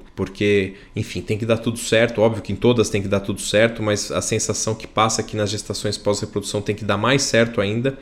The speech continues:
e aí existe uma, um mito aí, uma insegurança em relação ao parto normal, como se o parto cesárea fosse garantia de sucesso,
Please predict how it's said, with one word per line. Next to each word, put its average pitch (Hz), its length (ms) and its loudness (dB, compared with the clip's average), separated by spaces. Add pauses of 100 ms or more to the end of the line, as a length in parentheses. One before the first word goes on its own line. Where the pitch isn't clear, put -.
e 123 120 6
aí 117 460 6 (100)
existe 107 380 -2
uma, 104 140 0
um 101 120 0
mito 113 480 4
aí, 104 140 6
uma 107 120 0
insegurança 110 720 2
em 117 40 -2
relação 110 340 0
ao - 60 -8
parto 104 180 2
normal, 113 420 2 (240)
como 110 160 0
se - 120 0
o 110 60 0
parto 110 260 0
cesárea 104 360 4
fosse - 340 -2
garantia 104 420 2
de - 80 -4
sucesso, 104 680 0